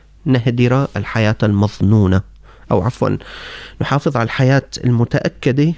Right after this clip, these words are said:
لقاء أن نهدر الحياة المتوقعة أو المظنونة. في حالة واحدة يجوز فيها الإجهاض بعد الأربعة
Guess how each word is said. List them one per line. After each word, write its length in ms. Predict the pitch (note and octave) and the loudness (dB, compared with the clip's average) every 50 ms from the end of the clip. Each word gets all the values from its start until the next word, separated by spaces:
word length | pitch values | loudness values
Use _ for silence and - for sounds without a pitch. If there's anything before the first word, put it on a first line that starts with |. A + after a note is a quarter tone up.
| - - - - - - | -8 -18 -20 -20 -14 -10
لقاء 420 | D3+ - A2 - - C#3 B2+ - - - - | -8 -8 -8 -4 -2 -2 -2 -2 -2 -2 0
أن 100 | A#2 A#2+ | 2 2
نهدر 520 | A2+ A#2 B2+ C3 A2 A#2 A#2+ A#2+ A#2+ - - - | 2 2 2 2 2 0 0 0 0 0 -2 -4
الحياة 400 | G#2+ G2+ - - G#2+ A2 A#2 C3 - - - | -6 -6 -4 -4 -2 0 0 0 -2 -4 -6
المتوقعة 640 | - B2+ C3 C3 A#2+ - G#2+ A2+ - - - A#2+ B2 | -4 -2 -2 -2 0 0 -2 -2 -2 -2 -2 0 0
أو 140 | - - G#2+ | 0 0 2
المظنونة. 460 | G2 F2+ F#2 - - - G#1+ G1+ - - - - - - - - | 2 0 0 -2 -2 -4 -4 -4 -6 -10 -14 -18 -20 -20 -20 -20
في 260 | - - - - G2+ | -18 -12 -8 -6 -6
حالة 380 | - - - C#3+ C3+ C#3 C3+ B2+ | -4 -2 0 2 2 4 4 4
واحدة 460 | A#2+ A#2+ A2+ - - A2+ A#2+ A#2 C#3 D3 - - - - _ - - - - - - - - - - - - - - | 2 0 -2 -2 -4 -4 -2 -2 -2 -4 -6 -14 -20 -20 _ -20 -20 -20 -20 -20 -20 -20 -20 -20 -20 -20 -12 -6 -4
يجوز 340 | G#2 G#2+ A#2+ A#2+ A#2 C3 | -2 0 2 2 2 2
فيها 280 | A#2+ - - A#2+ A#2 A#2 | 0 -2 0 -2 0 0
الإجهاض 540 | G#2+ - - A2+ A2+ G#2 A2 A2+ A2+ A#2 A#2 - - - - - - - - - | 0 0 -2 -2 0 0 2 2 2 0 -2 -4 -10 -18 -20 -20 -20 -18 -10 -6
بعد 220 | C3+ G2 G#2+ A2 | -4 -4 -2 -2
الأربعة 440 | G#2 F#2+ - - G#2+ A2+ A2+ B2 | -2 -2 -2 -4 -4 -4 -4 -4